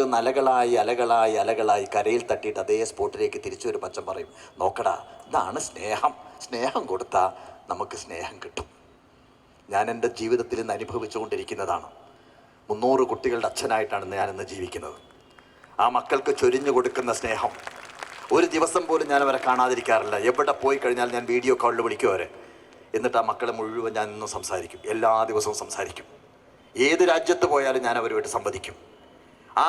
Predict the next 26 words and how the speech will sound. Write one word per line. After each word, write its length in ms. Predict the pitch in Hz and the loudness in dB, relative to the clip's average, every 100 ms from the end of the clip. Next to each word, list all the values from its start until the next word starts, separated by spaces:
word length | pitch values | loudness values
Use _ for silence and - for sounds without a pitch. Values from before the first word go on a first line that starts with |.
| - | 2
സ്നേഹം 340 | 156 156 165 165 | 0 0 0 0
ഞാൻ 100 | 147 147 | -2 2
ചൊരിഞ്ഞു 260 | 139 131 160 | 2 2 -2
കൊടുക്കുന്നുണ്ട്. 560 | 160 151 147 135 110 127 - - - - - - | -2 -2 0 0 2 0 -2 -10 -20 -20 -8 0
അവരെന്നെ 320 | 117 135 143 143 | 2 2 2 2
മാജിക് 300 | 127 139 143 | 2 0 -2
അങ്കിളേ 220 | 143 135 135 | -2 0 -2
എന്ന് 120 | 139 120 | -2 -4
വിളിച്ച് 260 | 120 - 104 98 - - | -6 -4 -4 -6 -12 -12
ഹൃദയത്തിൽ 420 | - 127 123 131 120 | 0 2 2 -2 -2
ചേർത്ത് 220 | 98 - | -2 -2
വെച്ചിരിക്കുകയാണ്. 480 | 95 92 90 85 73 - - - - - - - _ _ - - - | -4 -4 -4 -6 -8 -14 -20 -20 -20 -20 -20 -20 _ _ -20 -6 0
ഞാൻ 100 | 180 | 4
പറഞ്ഞില്ലേ, 320 | 196 214 190 139 | 4 2 2 2
വാക്കുകളുടെ 500 | 135 143 165 160 156 - | 2 0 -2 -2 -2 -2
പ്രസക്തി 340 | 131 131 - 117 | -2 -4 -2 0
അതാണ്. 260 | 98 76 - - - - - - - - _ - | 0 -2 -6 -18 -20 -20 -20 -20 -20 -20 _ -4
പത്താമത്തെ 420 | - 180 190 202 196 | 2 4 4 4 4
വയസ്സിൽ 240 | 196 196 190 | 4 4 2
ഞാൻ 100 | 190 165 | 4 4
മാജിക് 280 | 175 196 - | 4 2 2
പഠിക്കാൻ 280 | 170 170 180 | 2 2 2
തുടങ്ങിയിട്ട് 320 | 175 175 170 151 | 2 2 2 2
ആദ്യമായിട്ട്, 520 | 165 180 170 165 165 170 127 131 | 4 4 4 2 0 -2 -2 2
ഏഴാമത്തെ 340 | 147 175 180 170 | 4 4 2 2
വയസ്സിൽ 200 | 165 | 2